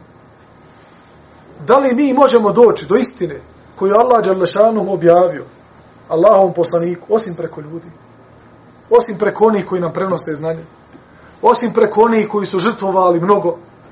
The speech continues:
studirali, učili, danima, noćima, mjesecima, godinama, bdjeli noćima nad knjigom, da bi nas podučili, da, da bi nam otvorili oči u određenim momentima,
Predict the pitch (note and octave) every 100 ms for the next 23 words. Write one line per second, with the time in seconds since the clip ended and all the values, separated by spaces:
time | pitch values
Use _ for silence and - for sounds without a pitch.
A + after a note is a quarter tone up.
0 | - - - - - - - - - -
1 | - A#1 - - - - - - - -
2 | - - G3+ F3 G#3+ G#3+ F#3 C#3+ - -
3 | - _ - A3 G#3+ G3+ D#3 C3 - -
4 | D3 E3+ G#3+ A#3 A3 G3+ G3 A3 G#3+ G3+
5 | F#3+ F3+ G3 G#3+ A3 G3+ F#3+ G3 A3 G3+
6 | F#3 E3+ - - - _ _ _ - D3+
7 | D3+ B3+ A3 G3 A3 G#3+ F#3+ F3 - F#3+
8 | F3+ F3+ F3 - - - _ _ _ _
9 | - D3+ G3 G3+ G3 - F3 G3+ G#3+ F#3
10 | E3+ - - - - E3+ G#3+ A3 G#3+ G#3
11 | G#3 G3+ G3 F#3 A3 G#3 G3+ G3+ F#3+ F#3
12 | E3+ F3 E3 F3 E3+ - E3